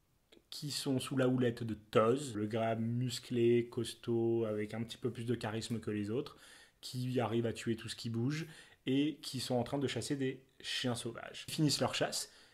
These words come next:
ils rentrent au village et Toz donne, euh, la part du lion au vieux. Alors le vieux, euh, bah, c'est un vieux, un peu crados. Par contre, il a l'avantage insigne d'avoir le chapelet de vertèbres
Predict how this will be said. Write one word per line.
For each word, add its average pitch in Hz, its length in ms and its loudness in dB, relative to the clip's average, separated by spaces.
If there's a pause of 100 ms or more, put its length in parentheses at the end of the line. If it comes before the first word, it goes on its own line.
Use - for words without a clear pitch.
(180)
ils 117 100 0
rentrent 151 300 0
au 135 60 4
village 120 500 -2 (520)
et 123 340 2
Toz 151 320 6
donne, 151 480 4 (160)
euh, 113 360 2
la 113 100 0
part 156 200 -2
du 127 120 -4
lion 127 340 2
au 175 100 12
vieux. 127 220 4 (180)
Alors 123 200 -2
le 131 100 2
vieux, 151 400 4
euh, 71 500 -2 (680)
bah, 113 100 -6
c'est - 160 -2
un 104 80 -4
vieux, 101 240 -4 (840)
un 123 100 -6
peu 131 160 -6
crados. 117 540 -2 (420)
Par 123 120 0
contre, 165 220 0
il 143 60 4
a 123 40 6
l'avantage 120 380 4
insigne 165 360 0
d'avoir 139 500 2
le 120 120 0
chapelet 175 500 0
de 120 100 2
vertèbres 131 680 -2